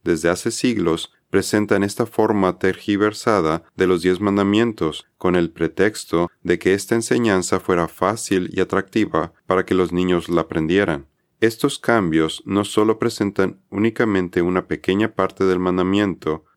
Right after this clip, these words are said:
sino que la parte de que habla de la idolatría fue eliminada por completo, según ellos por ser redundante, con ello cubriendo la tradición católica de la veneración de santos y reliquias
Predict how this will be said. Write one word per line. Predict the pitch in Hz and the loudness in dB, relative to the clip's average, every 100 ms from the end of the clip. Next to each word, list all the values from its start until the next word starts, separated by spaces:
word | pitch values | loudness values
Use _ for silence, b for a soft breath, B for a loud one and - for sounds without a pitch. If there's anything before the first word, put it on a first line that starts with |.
| _ | _
sino | - 101 95 | -2 0 2
que | 92 | 2
la | 90 | 0
parte | - 101 123 127 | 2 0 0 0
de | 120 123 - | 0 -2 0
que | 117 | 2
habla | 113 85 82 | 2 2 0
de | 85 | 0
la | 85 | 0
idolatría | 87 92 92 95 117 104 85 82 | 0 0 0 -2 -2 0 0 -2
fue | - - 95 | -6 -2 0
eliminada | 104 120 117 90 80 80 | 0 0 -2 0 -2 -4
por | - | -8
completo, | - 78 90 101 - 71 - _ _ _ | -10 -8 -2 -4 -4 -12 -14 _ _ _
según | - 95 92 120 123 | -2 0 2 2 2
ellos | 104 92 92 | 2 2 0
por | - 90 | -4 -6
ser | - 87 78 | -2 -4 -2
redundante, | 80 85 82 90 104 110 - 71 _ _ _ | -2 -2 0 0 0 -4 -12 -12 _ _ _
con | 104 107 | 0 2
ello | 117 113 110 | 4 2 0
cubriendo | 123 123 107 90 87 | 0 2 2 2 2
la | 87 | 2
tradición | 85 90 87 - 95 | 0 0 -2 -2 -2
católica | 117 110 120 107 82 - 80 | -2 0 0 2 0 0 0
de | 85 | 2
la | 82 | 2
veneración | 82 82 82 82 - 90 | 0 0 0 -2 -2 -2
de | 92 | -2
santos | 95 - 85 85 95 - | -2 -2 -2 0 -4 -2
y | 98 | -2
reliquias | 95 104 113 - 85 82 | -2 -2 -4 -4 -4 -4